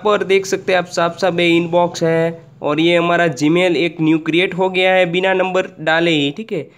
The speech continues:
तो दोस्तों, उम्मीद करता हूँ वीडियो पसंद आया होगा। अगर पसंद आया तो ज़रूर सब्सक्राइब तो ज़रूर कीजिए मेरा YouTube चैनल और साथ में वीडियो को लाइक कीजिए और अच्छी सी कमेंट कर दीजिए। मिलते हैं नेक्स्ट वीडियो में।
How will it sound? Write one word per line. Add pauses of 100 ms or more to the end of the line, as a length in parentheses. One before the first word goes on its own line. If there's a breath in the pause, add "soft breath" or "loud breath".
(200 soft breath)
तो
दोस्तों,
उम्मीद
करता
हूँ
वीडियो
पसंद
आया
होगा।
अगर
पसंद
आया
तो
ज़रूर
सब्सक्राइब
तो
ज़रूर
कीजिए
मेरा
YouTube
चैनल
और
साथ
में
वीडियो (420 loud breath)
को
लाइक
कीजिए
और
अच्छी
सी
कमेंट
कर
दीजिए।
मिलते
हैं
नेक्स्ट
वीडियो
में।